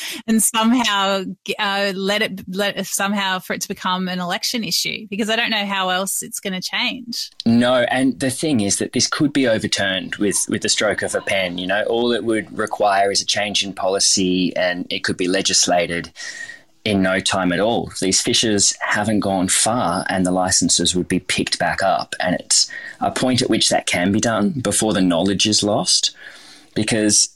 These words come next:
Speaker 2: a lot of the fishing knowledge that we're talking about has been passed down orally from generation to generation, or it's sitting in little books. Like, when you go and visit Neville Hutchins down on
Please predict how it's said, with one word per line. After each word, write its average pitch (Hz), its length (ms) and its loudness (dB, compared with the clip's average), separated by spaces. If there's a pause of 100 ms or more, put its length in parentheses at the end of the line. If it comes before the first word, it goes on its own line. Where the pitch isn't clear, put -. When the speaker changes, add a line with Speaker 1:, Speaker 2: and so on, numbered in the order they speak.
(120)
Speaker 2:
a 113 60 4
lot 113 180 4
of 123 60 0
the 120 80 -2
fishing 107 400 0
knowledge 98 460 2
that 101 140 0
we're 90 100 0
talking 87 380 0
about 87 240 2
has - 160 0
been 92 200 0
passed - 460 0
down 87 500 -2 (140)
orally 92 420 0
from 90 280 0
generation 87 640 0
to 82 100 0
generation, 98 960 2 (580)
or 101 500 2
it's 107 200 0
sitting 107 380 2
in 101 100 2
little 98 200 2
books. - 460 0
Like, 90 360 -4 (320)
when 107 180 2
you 110 100 2
go 113 160 2
and 117 140 4
visit 107 260 2
Neville 92 300 2
Hutchins 90 500 2
down 87 320 2
on 85 300 2